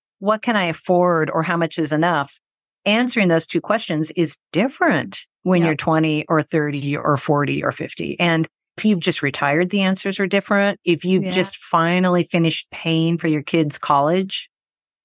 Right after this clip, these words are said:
Speaker 1: the answers are different. You probably have more available money. So the answer
Speaker 2: Mm-hmm.
Speaker 1: to "What can I afford?"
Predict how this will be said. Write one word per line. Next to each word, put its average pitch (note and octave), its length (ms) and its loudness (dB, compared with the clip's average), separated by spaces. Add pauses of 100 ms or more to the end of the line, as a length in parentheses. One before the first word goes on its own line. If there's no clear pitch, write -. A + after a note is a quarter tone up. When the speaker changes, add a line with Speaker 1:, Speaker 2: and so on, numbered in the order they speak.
(520)
Speaker 1:
the F#3 180 0
answers F3 380 0
are D#3 60 2
different. F3 460 0
You D#3+ 80 0
probably E3+ 260 0
have D3+ 180 -2
more D#3+ 260 2
available D#3 460 2
money. D3 380 -2
So D#3 180 -2
the D#3 160 -4
answer F#3+ 300 2
Speaker 2:
Mm-hmm. G#3+ 160 2
Speaker 1:
to D#3+ 100 2
"What D#3+ 240 0
can E3+ 160 -4
I D3 140 -2
afford?" D#3 580 0